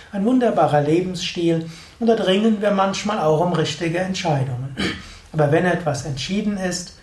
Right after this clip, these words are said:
dann gehe ich es auch mit Entschlossenheit an.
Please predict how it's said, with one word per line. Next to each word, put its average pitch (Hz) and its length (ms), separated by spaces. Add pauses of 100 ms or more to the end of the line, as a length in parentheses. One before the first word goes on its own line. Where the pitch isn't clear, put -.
(160)
dann 226 200
gehe 190 200
ich 190 100
es 208 220
auch 151 220
mit 170 140 (180)
Entschlossenheit 156 1040
an. 131 260